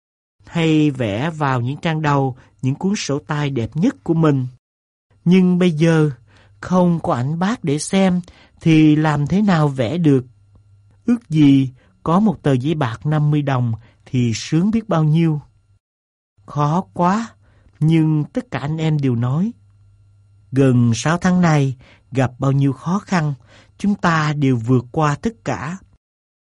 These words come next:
Khó khăn lần này nhất định phải khắc phục. Đề nghị anh em có khả năng họa sĩ cố lên. Lão Học không nói gì, lên rừng lấy nứa thật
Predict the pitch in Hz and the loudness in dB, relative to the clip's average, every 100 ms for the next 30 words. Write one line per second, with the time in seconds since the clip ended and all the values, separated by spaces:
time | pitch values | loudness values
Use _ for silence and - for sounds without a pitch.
0 | _ - 185 185 165 143 127 131 131 123 | _ -2 -2 0 0 0 0 0 0 -2
1 | 123 - _ 226 233 147 110 117 127 123 | -6 -16 _ -2 0 0 0 -2 -4 -8
2 | 127 233 - 147 117 - _ _ _ _ | -8 -12 -4 -4 -4 -10 _ _ _ _
3 | _ 147 139 127 127 131 147 151 147 139 | _ 0 0 2 2 0 -2 0 0 -2
4 | 156 170 - 156 151 139 123 117 - 107 | -2 -4 -2 -2 -2 -2 -4 -6 -6 -6
5 | 127 - - 160 214 196 175 147 _ _ | -6 -8 -4 0 2 2 0 -4 _ _
6 | _ _ _ _ _ 139 139 156 156 127 | _ _ _ _ _ 0 2 2 2 -2
7 | - _ - 165 160 156 208 147 139 120 | -4 _ -4 0 2 0 -2 0 2 2
8 | 117 - _ _ _ _ 175 180 165 156 | -2 -14 _ _ _ _ 2 2 2 4
9 | 147 139 120 - _ 147 175 180 185 240 | 4 4 -2 -10 _ 0 4 6 4 2
10 | - | -2